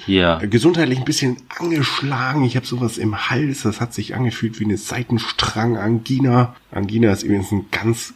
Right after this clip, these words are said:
Speaker 2: komisches Wort für eine Krankheit, finde ich. Das klingt wie ein Name, aber nicht wie eine Krankheit.
Speaker 1: Ja.
Speaker 2: Ähm, auf jeden Fall, aber sonst geht's mir prima, prima. Ist aber auch, ist aber auch viel passiert in der Welt, habe ich gelesen und gehört.
Speaker 1: Ja, es, die Welt brennt. Ich meine,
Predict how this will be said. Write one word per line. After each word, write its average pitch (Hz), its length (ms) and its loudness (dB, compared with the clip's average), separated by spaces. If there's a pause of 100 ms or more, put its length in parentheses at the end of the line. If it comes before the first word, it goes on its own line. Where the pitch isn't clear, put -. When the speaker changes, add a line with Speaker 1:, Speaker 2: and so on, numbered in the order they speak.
Speaker 2:
komisches 107 460 0
Wort 98 180 0
für 98 100 -2
eine 90 80 0
Krankheit, 107 480 -2
finde 101 220 0
ich. 101 100 -6
Das - 140 -12
klingt 104 240 2
wie 92 80 2
ein 90 80 2
Name, 104 380 4
aber 95 140 0
nicht 95 140 -4
wie 90 60 -2
eine 85 100 -2
Krankheit. 104 500 -4 (260)
Speaker 1:
Ja. 95 340 4 (100)
Speaker 2:
Ähm, 82 440 -4 (600)
auf 85 200 -2
jeden 90 200 -2
Fall, 87 420 0
aber 80 220 -4
sonst 78 320 -8
geht's - 240 -6
mir 78 200 -8 (180)
prima, 90 640 0 (240)
prima. 80 400 -4 (340)
Ist - 160 -2
aber 127 160 4
auch, 117 180 0
ist 120 200 0
aber 123 100 2
auch 113 120 2
viel - 200 -4
passiert 135 400 0
in 107 100 0
der 90 180 0
Welt, 208 500 2
habe 82 160 -2
ich - 440 -14
gelesen 80 420 -2
und 76 140 -10
gehört. 78 380 -8 (180)
Speaker 1:
Ja, 80 340 2
es, - 300 -12 (680)
die 90 120 0
Welt 90 220 2
brennt. 90 380 -2
Ich 82 80 -12
meine, 82 240 0